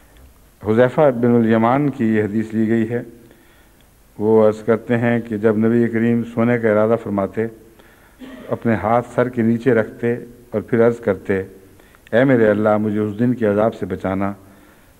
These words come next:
जिस दिन तू अपने बंदों को जमा करेगा या उठाएगा।" अब इसका भी उसी मजमून से ताल्लुक़ है। सोने से पहले, क्योंकि एक किस्म की नींद इंसान पर तारी और मौत तारी होने वाली होती है।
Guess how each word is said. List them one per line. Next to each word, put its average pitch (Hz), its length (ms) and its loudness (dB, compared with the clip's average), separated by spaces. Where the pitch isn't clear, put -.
जिस 123 260 -4
दिन 143 240 0
तू 131 160 0
अपने 120 260 0
बंदों 127 360 6
को 104 180 2
जमा 123 280 2
करेगा 101 480 -4
या 95 140 -8
उठाएगा।" 95 600 -6
अब 117 100 -2
इसका 131 240 2
भी 151 140 0
उसी 147 200 -2
मजमून 127 340 0
से 123 140 -4
ताल्लुक़ 101 420 -4
है। 98 160 -8
सोने 151 340 4
से 160 160 -2
पहले, 147 380 2
क्योंकि 131 260 2
एक 139 200 0
किस्म 135 260 -4
की 127 140 -4
नींद 143 280 2
इंसान 123 380 0
पर 113 140 -2
तारी 113 320 0
और 113 220 -6
मौत 127 380 2
तारी 117 180 2
होने 107 200 -2
वाली 98 200 -2
होती 90 300 -8
है। 78 180 -14